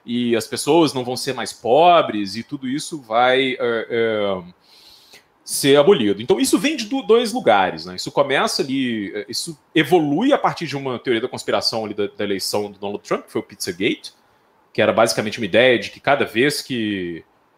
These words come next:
ah, o John Podesta, que era um operador do Partido, do Partido Democrata,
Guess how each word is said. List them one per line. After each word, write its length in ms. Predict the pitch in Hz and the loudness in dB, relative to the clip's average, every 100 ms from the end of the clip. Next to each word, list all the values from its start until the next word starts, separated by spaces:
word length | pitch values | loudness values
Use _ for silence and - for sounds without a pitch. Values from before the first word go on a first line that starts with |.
| _ - | _ -10
ah, 720 | 104 98 92 87 85 95 - | -4 0 0 -2 -6 -8 -8
o 80 | 117 | -6
John 200 | - 139 | -2 -2
Podesta, 520 | 139 110 127 139 - | 0 4 4 4 -2
que 80 | 113 | -2
era 80 | 107 | -2
um 340 | 104 92 95 | -2 -8 -8
operador 420 | 104 120 95 127 | 0 0 4 2
do 60 | 135 | 4
Partido, 720 | 113 - 120 113 104 95 87 - _ _ _ _ - | 0 -2 -2 -2 0 -2 -4 -10 _ _ _ _ -14
do 160 | 101 | -6
Partido 260 | 110 - 110 | -4 -4 -4
Democrata, 680 | 110 107 - 101 101 - | -2 -2 0 2 2 2